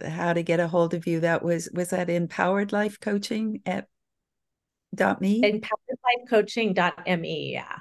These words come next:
Speaker 1: Yes,
Speaker 2: yeah.
Speaker 1: great.
Speaker 2: Mm-hmm.
Speaker 1: Well, I'm going to give you one last <laughs> moment here to see what might want to be said to close this time together today.
Speaker 2: Okay, well, thank you.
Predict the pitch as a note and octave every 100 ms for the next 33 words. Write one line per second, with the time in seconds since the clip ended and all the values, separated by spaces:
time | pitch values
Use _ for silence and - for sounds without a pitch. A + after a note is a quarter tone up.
0 | - F3 D#3+ D3+ - _ - - - E3
1 | D#3+ D#3 D3 - - - - - - F3+
2 | E3 F3 A3+ E3+ F#3 F#3 F#3 - _ G3
3 | F#3+ F#3+ F#3 F#3+ F3+ F#3 F3+ F3+ - G3
4 | A3+ C#4+ - - C4 - C#4+ - - D#4
5 | C#4 C4+ - - - - _ A3 A3 G#3+
6 | G#3+ G#3 G#3 F#3+ F#3+ G#3+ D#4 - G#3 G3
7 | G3 G#3 G3+ F#3+ F#3 - F#3+ F#3 F3+ F3+
8 | G3+ F3+ F3+ F3+ F3 - F#3+ F3+ E3+ F#3+
9 | - G#3+ G#3+ G3+ - F3 E3 - - -
10 | - _ _ - F3+ E3 D#3+ D#3+ F3 E3+
11 | D#3+ D#3 - E3+ D#3+ D#3+ D#3 _ _ _
12 | _ _ _ _ _ _ _ _ _ _
13 | _ - F#3+ F#3 F#3 F#3+ F#3+ A3 A3 G#3+
14 | E3 D#3